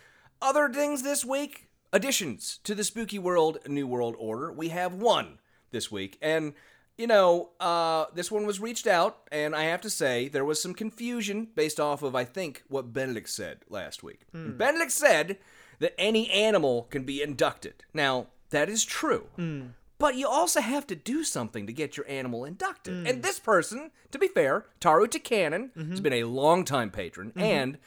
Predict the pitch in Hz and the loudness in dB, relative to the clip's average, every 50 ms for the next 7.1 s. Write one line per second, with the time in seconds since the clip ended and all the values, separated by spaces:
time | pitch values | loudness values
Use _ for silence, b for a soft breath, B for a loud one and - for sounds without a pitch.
0 | b b b b - 131 139 143 151 156 - - 135 131 123 113 - 107 110 143 | b b b b -2 0 0 0 2 0 -2 -2 -2 -2 -2 -4 -8 -4 0 0
1 | 139 139 127 139 131 127 123 123 123 127 120 113 110 107 104 - - 107 98 98 | 0 0 0 -2 -2 -2 -2 -2 -2 -2 0 0 -2 -2 -4 -6 -8 -8 -10 -10
2 | 98 _ - 120 110 107 - 117 104 101 98 95 - - 104 98 98 - - 170 | -12 _ -8 -8 -6 -4 -4 -2 -2 -2 -2 -4 -6 -8 -10 -12 -10 -2 2 2
3 | 160 156 135 113 110 107 101 113 120 117 117 117 113 113 - 147 135 226 214 143 | 2 2 0 -2 -4 -6 -4 -4 -4 -2 0 0 0 0 0 0 0 2 2 2
4 | 113 110 107 - 127 117 110 - 117 113 143 151 151 151 143 143 - b b b | 0 -4 -4 -4 -4 -4 -4 -6 -10 -6 -4 -2 0 0 0 0 -2 b b b
5 | b b b 123 117 110 127 123 120 117 - - - 117 107 107 101 104 101 95 | b b b -8 -2 -2 0 0 0 -2 -4 -4 -4 -4 -4 -4 -4 -4 -6 -6
6 | 90 98 95 92 87 87 85 80 69 - - - _ _ - 156 151 156 147 131 | -6 -8 -8 -8 -8 -8 -10 -10 -14 -16 -20 -20 _ _ -4 -2 0 0 0 -2
7 | 117 | -4